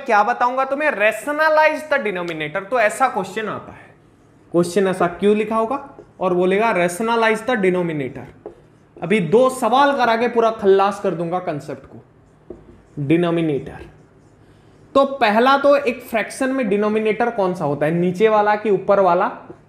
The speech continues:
जैसे गेट देखते ही पुल या पुश क्या करना है, एक इंसान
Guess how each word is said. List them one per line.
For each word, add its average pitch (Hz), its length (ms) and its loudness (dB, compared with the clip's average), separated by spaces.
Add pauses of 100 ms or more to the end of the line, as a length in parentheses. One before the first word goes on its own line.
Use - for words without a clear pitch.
जैसे 185 300 2
गेट 202 360 4
देखते 208 280 0
ही 226 80 -4
पुल 233 420 -8
या 220 140 -4
पुश 220 300 -8 (260)
क्या 214 140 2
करना 202 420 0
है, 202 260 0
एक 196 160 -4
इंसान 190 400 -2